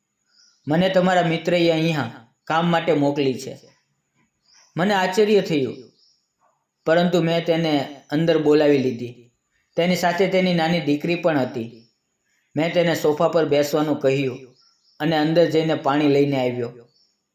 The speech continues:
પછી મેં પૂછ્યું, "વૈશાલી, તમારે કેટલો પગાર જોઈશે?" તે નમ્રતાથી બોલી, "સાહેબ,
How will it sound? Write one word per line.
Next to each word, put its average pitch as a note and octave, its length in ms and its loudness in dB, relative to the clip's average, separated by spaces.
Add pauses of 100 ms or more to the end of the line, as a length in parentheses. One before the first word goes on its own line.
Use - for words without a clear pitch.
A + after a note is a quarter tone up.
(540)
પછી F3+ 220 0
મેં G3+ 240 0
પૂછ્યું, E3 380 0
"વૈશાલી, D#3 760 0 (1040)
તમારે F#3+ 260 2
કેટલો F3 360 0
પગાર D#3 420 0
જોઈશે?" C3 340 0 (1200)
તે D#3+ 100 2
નમ્રતાથી E3 640 0
બોલી, C3+ 280 2
"સાહેબ, C3+ 360 -2